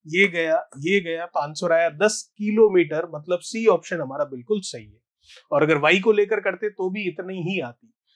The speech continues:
और वाई के लिए हम क्या करते, तीन की वैल्यू निकाल लेते, जो कि किसके बराबर हो जाती है, पचहत्तर मिनट के बराबर, और स्पीड कितनी है, आठ,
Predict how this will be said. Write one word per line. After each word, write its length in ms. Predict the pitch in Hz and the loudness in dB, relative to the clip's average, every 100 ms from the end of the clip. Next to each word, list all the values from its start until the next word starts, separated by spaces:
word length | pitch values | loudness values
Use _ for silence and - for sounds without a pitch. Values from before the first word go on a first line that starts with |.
| _ | _
और 100 | 143 | 2
वाई 200 | 139 165 | 6 4
के 140 | 180 202 | 6 2
लिए 160 | 202 | 0
हम 120 | 202 196 | -4 0
क्या 180 | 202 | 0
करते, 300 | 202 190 220 208 | 0 -2 -2 -4
तीन 300 | 226 226 226 | -2 -4 -4
की 100 | 233 | 0
वैल्यू 240 | 214 214 | 0 -2
निकाल 320 | 202 190 196 | -6 -2 -2
लेते, 280 | 190 180 175 160 135 | -2 -12 -12 -14 -2
जो 160 | 170 | 0
कि 120 | 185 190 | 2 -2
किसके 280 | 190 220 190 | -2 0 4
बराबर 300 | 190 196 190 | 4 4 0
हो 80 | |
जाती 220 | 175 170 196 | -2 -2 -4
है, 60 | |
पचहत्तर 440 | 196 185 208 233 214 | -4 -10 -6 -4 -2
मिनट 280 | 202 202 190 | -2 -8 -8
के 80 | 190 | -2
बराबर, 340 | 185 175 214 - _ _ | -2 -2 -6 -12 _ _
और 140 | 143 156 | -2 -2
स्पीड 300 | - 226 208 | -2 -2 -2
कितनी 280 | 196 - 190 | -4 -8 -10
है, 60 | 185 | 0
आठ, 220 | 165 220 | 2 2